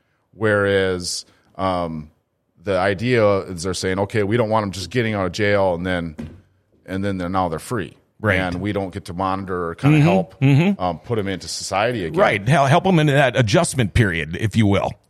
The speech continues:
Speaker 1: Well, now they're getting to the point where, well, we, now that we moved over, but everybody over to probation – um, this is costing us a lot of money in probation.
Speaker 2: Mm-hmm.
Speaker 1: Well, maybe we should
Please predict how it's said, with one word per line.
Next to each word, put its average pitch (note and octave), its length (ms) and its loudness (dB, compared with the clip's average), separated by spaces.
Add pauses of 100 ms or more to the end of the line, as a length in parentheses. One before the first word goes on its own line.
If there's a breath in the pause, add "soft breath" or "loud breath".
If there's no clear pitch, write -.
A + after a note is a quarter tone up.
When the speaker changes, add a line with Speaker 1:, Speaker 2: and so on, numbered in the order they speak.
(120)
Speaker 1:
Well, A2+ 260 2
now B2+ 300 2
they're C3+ 120 -2
getting G#2 180 -4
to G2+ 40 -4
the G2 60 -6
point G2+ 300 -6
where, F#2+ 140 -2 (100)
well, D#3+ 480 2
we, A2 200 -4
now C#3+ 220 2
that D3 80 2
we C3 80 -2
moved B2 300 0
over, B2+ 240 2
but A#2+ 220 0
everybody A#2 480 2
over G#2+ 240 2
to F2+ 220 0 (280 soft breath)
probation – G#2+ 800 -2 (480)
um, G2 220 2
this C3 180 0
is A2+ 100 -4
costing F2+ 460 -2
us E2+ 100 -6
a F2+ 60 -10
lot F2+ 180 0
of F#2+ 60 -2
money A2 240 -2
in B2+ 80 -4
probation. D#3 580 -4
Speaker 2:
Mm-hmm. A#2+ 460 4
Speaker 1:
Well, F#2 100 -4
maybe G2 280 -6
we A#2 120 -8
should A2 360 -12